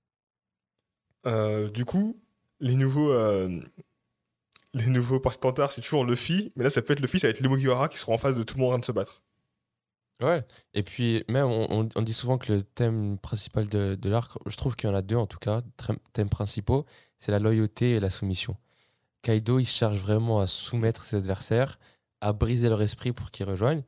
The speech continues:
Speaker 2: Et là, actuellement, les, les deux supernovas, on va dire, qui lui ont, qui lui ont tenu tête, c'est Luffy et Kid.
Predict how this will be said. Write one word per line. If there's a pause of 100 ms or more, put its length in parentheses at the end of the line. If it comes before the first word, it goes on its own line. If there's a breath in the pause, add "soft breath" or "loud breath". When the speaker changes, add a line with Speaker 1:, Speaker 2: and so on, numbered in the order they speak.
(420 soft breath)
Speaker 2:
Et
là,
actuellement, (520)
les,
les
deux
supernovas,
on
va
dire,
qui
lui
ont,
qui
lui
ont
tenu
tête, (120)
c'est
Luffy (480)
et
Kid.